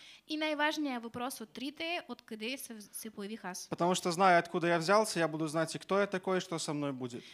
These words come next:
Speaker 1: Защото ако знам откъде съм, ще знам кой съм аз и какво ще се случи с мен.
Speaker 2: Поэтому, когда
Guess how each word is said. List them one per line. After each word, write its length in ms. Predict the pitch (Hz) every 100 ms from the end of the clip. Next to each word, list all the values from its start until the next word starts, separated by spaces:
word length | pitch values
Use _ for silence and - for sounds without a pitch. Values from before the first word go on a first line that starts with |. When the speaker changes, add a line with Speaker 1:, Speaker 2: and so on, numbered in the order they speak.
| -
Speaker 1:
Защото 340 | - 262 320 330
ако 180 | 302
знам 240 | 254 277 285
откъде 400 | 277 - 220 262
съм, 320 | - 208 294 - _
ще 180 | - -
знам 240 | 247 262 269
кой 220 | 262 262
съм 220 | - 285
аз 280 | 233 294 - _
и 80 | 254
какво 260 | 240 254
ще 120 | 247
се 100 | 247
случи 300 | 247 285 285
с 160 | 220 -
мен. 280 | 196 170 175 _ _ _ - -
Speaker 2:
Поэтому, 460 | 151 185 202 185
когда 560 | 180 165 151 180 185 160